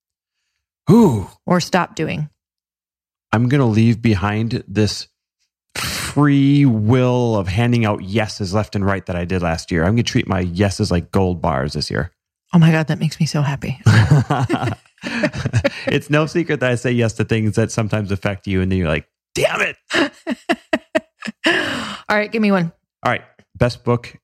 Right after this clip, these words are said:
Speaker 1: you've not ever read, but one that you recommend besides your own.
Speaker 2: Okay. So, I mean, right now I'm reading Ray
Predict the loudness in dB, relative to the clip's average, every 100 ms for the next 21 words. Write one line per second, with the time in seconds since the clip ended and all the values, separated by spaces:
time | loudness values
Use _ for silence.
0 | -2 4 4 4 -2 -16 _ _ 0 2
1 | 0 0 0 0 -2 -4 -2 -2 -2 -2
2 | -2 -2 -4 -6 -8 _ _ _ _ _
3 | _ _ _ 0 2 0 -2 -4 -6 _
4 | _ _ _ _ _ _ _ _ _ _
5 | -2 0 0 -4 -2 0 2 4 4 2
6 | _ -4 0 2 0 -2 _ _ _ _
7 | _ _ _ _ _ 0 2 4 4 4
8 | 4 4 2 2 2 2 2 0